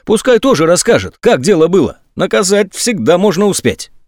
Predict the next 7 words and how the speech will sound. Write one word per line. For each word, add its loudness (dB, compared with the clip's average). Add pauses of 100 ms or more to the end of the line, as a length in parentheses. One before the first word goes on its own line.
(360)
"Пускай, 2
пускай! 0
Чего 2
он 0
молчит, 0
твой 2
Пожарский?" -2